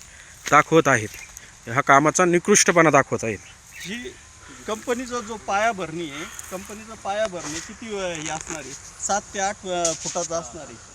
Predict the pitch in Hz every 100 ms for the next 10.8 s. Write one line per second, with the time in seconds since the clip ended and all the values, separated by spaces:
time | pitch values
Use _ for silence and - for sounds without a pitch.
0 | - - 214 220 233 214 214 190 - -
1 | - - 233 135 139 120 107 104 262 -
2 | 185 - - - - - - 214 233 254
3 | 262 247 - 233 262 - 226 190 170 180
4 | 170 170 190 226 240 220 208 226 180 160
5 | - 208 214 214 208 160 175 - - 175
6 | 214 220 226 220 254 175 240 247 202 220
7 | 208 180 190 175 143 175 214 226 247 240
8 | 220 208 185 - 247 - 214 165 - -
9 | - 240 233 226 - - - 240 - 233
10 | 254 254 285 277 254 202 202